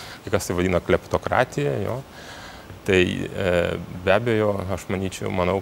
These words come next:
kad apie tai turėjo būti nujaučiama, apie tą spaudimą, nes, pavyzdžiui, jeigu stebėti, tarkim, naudas, naudas, kurias gaudavo atskiros verslo grupės, tos naudos matuojamos šešiais, septyniais,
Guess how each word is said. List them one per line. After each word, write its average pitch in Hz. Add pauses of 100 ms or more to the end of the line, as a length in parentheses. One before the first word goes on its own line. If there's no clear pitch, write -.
kad 87
apie 92
tai 92 (240)
turėjo 90
būti 92
nujaučiama, 85 (180)
apie 90
tą 87 (100)
spaudimą, 139
nes, 113 (320)
pavyzdžiui, 98
jeigu 101
stebėti, 98 (320)
tarkim, 90 (340)
naudas, 117
naudas, 98 (100)
kurias 90
gaudavo 92 (340)
atskiros 92
verslo 92
grupės, 123 (480)
tos 107 (160)
naudos 98
matuojamos 110
šešiais, -
septyniais, 95